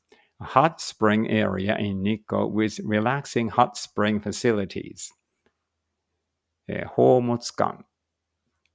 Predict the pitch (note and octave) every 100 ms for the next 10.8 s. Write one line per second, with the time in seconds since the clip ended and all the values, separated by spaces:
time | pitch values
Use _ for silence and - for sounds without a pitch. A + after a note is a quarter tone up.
0 | _ _ _ _ _ _ - B2 C3 A#2+
1 | A#2+ A2 G#2 B2+ A2 - - F#2+ _ _
2 | _ _ A2+ A#2+ - G#2 A2 G#2 G#2+ G2+
3 | G#2 G#2 G#2 G#2 - - C3 - A#2+ A#2+
4 | - A2+ G#2 G#2 A2 G#2+ B2 B2+ - -
5 | G#2 F#2 G2+ F#2+ - F#2+ - - - _
6 | _ _ _ _ _ - C3 - B2 B2
7 | A#2+ A2 A#2+ A#2+ - A#2 B2+ A#2 G#2+ G2
8 | G2+ G#2 A#2+ A2+ G#2 F#2 F#2 - - G2
9 | F#2 G#2 A2+ - G2+ G2 F#2+ - A2+ G#2
10 | G#2+ F#2+ G2 - G2+ F2+ - -